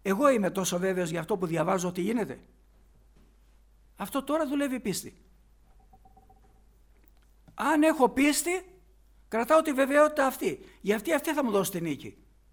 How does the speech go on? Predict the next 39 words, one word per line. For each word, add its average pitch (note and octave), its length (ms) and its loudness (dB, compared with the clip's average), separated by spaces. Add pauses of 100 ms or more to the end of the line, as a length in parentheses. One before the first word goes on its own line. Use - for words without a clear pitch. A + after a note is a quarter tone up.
(280)
Αν C#4+ 160 -2
δεν D4 120 0
έχω C4 200 2
πίστη, D#4+ 440 0 (400)
λέω, C#4 200 -6
«Σιγά. - 460 -6 (500)
Εντάξει. - 360 -4 (800)
Ο F3 100 -6
Ιάκωβος A#3 320 -4
μπορεί A#3 160 -2
να - 40 -8
το G#3+ 80 -2
πιασε. D3 300 -8
Εγώ E3 240 -4
με D#4 120 -6
τίποτα». C#3 420 -10 (1080)
Μα B3 120 -2
ο A#3 40 4
Ιάκωβος G3 480 2
είναι D4+ 140 2
άνθρωπος D4+ 260 4
σαν D4+ 100 2
και D4 60 -2
εμένα. D4+ 400 2 (1300)
Δεν D#4+ 120 -4
είναι F4+ 80 -4
κάτι C#4+ 220 -4
διαφορετικό. D#3 560 -4 (1400)
Και A3 140 -2
αυτός C#4 280 -2
αμαρτωλός C4 580 4
ήταν G3 260 -2
και F3 80 -6
τα F#3+ 100 0
έγραφε D#3 320 -2
αυτά. C3+ 260 -6
Δεν G3+ 120 -4
ήταν B3 200 -2
αναμάρτητος. D3+ 640 -2